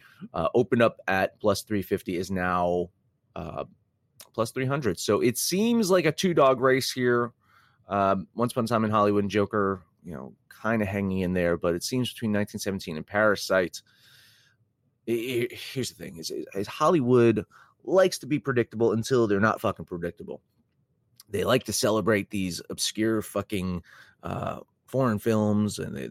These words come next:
these, these, uh, um, they, they like to, you know,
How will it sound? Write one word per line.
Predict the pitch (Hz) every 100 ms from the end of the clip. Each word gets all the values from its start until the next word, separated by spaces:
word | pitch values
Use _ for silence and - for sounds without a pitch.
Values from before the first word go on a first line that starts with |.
| -
these, | 67 69 -
these, | 73 80 -
uh, | - 67 - - _ _ _ _ _ 117
um, | - - - -
they, | - -
they | 101
like | 92 95
to, | 98 87 107
you |
know, | 90 87